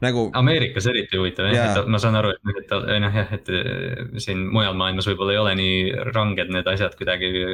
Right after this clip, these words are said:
Speaker 2: tihti, aga, aga Ameerikas eriti, jah, et Denveri mängijad põhimõtteliselt nagu võiksid.
Speaker 1: Jaa, täpselt.
Speaker 2: Aga, aga noh, Texases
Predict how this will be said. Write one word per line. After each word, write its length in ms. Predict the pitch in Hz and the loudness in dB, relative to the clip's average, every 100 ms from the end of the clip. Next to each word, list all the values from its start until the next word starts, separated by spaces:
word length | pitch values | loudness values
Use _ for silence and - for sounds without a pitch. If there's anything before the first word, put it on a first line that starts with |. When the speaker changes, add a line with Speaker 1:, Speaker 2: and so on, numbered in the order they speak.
| 101 - | -4 -6
Speaker 2:
tihti, 260 | 98 - | -8 -2
aga, 320 | 90 90 90 90 | -2 0 -2 0
aga 220 | - 92 92 | -2 0 2
Ameerikas 400 | 110 110 - 104 | 2 0 0 0
eriti, 260 | 92 - | 0 -2
jah, 160 | 92 92 | -6 -4
et 160 | 90 - | -8 -2
Denveri 360 | 113 95 95 | 0 2 0
mängijad 340 | 95 95 92 - | 0 0 -2 -4
põhimõtteliselt 360 | 98 95 - | -4 -6 -6
nagu 120 | 92 | -2
võiksid. 400 | 113 220 208 190 190 _ _ - | 0 0 -2 -4 -4 _ _ -2
Speaker 1:
Jaa, 200 | 185 98 | -2 0
täpselt. 260 | 139 110 | -2 0
Speaker 2:
Aga, 360 | 95 90 85 90 90 - _ _ - | -2 -2 -2 -2 -2 -4 _ _ -6
aga 260 | 104 92 92 | -4 0 0
noh, 80 | 95 | 0
Texases 520 | 113 - 92 95 - | -2 0 -2 -2 -4